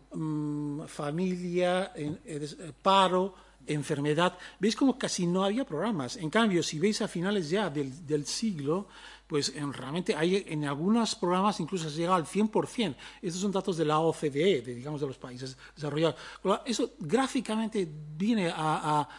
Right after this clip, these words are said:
a, a sugerirnos que, eh, las, digamos, eh, la acción de los sistemas de protección social y concretamente el estado de bienestar,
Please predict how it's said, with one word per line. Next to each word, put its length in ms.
a, 520
a 60
sugerirnos 520
que, 420
eh, 640
las, 240
digamos, 480
eh, 80
la 160
acción 500
de 100
los 120
sistemas 360
de 80
protección 340
social 500
y 100
concretamente 560
el 20
estado 200
de 100
bienestar, 360